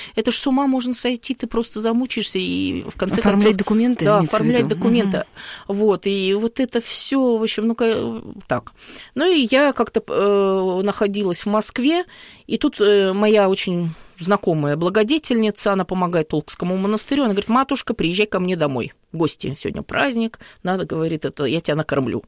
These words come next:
Speaker 1: <laughs> А ты приехал со Святой Земли».
Speaker 2: Хорошее дело,
Speaker 1: Да,
Speaker 2: что
Speaker 1: да,
Speaker 2: же.
Speaker 1: да, да, надо тебя накормить.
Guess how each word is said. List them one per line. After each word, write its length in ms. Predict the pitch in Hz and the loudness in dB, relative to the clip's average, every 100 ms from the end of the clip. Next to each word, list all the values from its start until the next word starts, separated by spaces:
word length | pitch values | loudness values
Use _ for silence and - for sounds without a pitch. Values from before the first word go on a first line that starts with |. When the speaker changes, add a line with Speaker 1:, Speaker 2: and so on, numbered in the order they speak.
| _ | _
Speaker 1:
<laughs> 100 | - | -2
А 80 | |
ты 240 | 160 175 156 | 0 -2 -4
приехал 560 | - 165 226 208 165 | -2 2 4 4 0
со 80 | - | -2
Святой 300 | 196 - 185 | -2 0 0
Земли». 440 | 151 156 165 - 240 - | 0 0 -2 -2 -4 -4
Speaker 2:
Хорошее 420 | 269 202 - 302 | 0 2 4 4
дело, 320 | 220 202 233 | 6 6 6
Speaker 1:
Да, 100 | 220 214 | 6 6
Speaker 2:
что 80 | |
Speaker 1:
да, 100 | 202 | 8
Speaker 2:
же. 80 | 185 202 226 | 8 6 6
Speaker 1:
да, 80 | 190 | 4
да, 140 | 262 220 | 4 4
надо 260 | 196 226 | 2 0
тебя 220 | 185 196 190 | 0 -2 -2
накормить. 600 | 180 170 170 147 131 | -2 -4 -2 -6 -8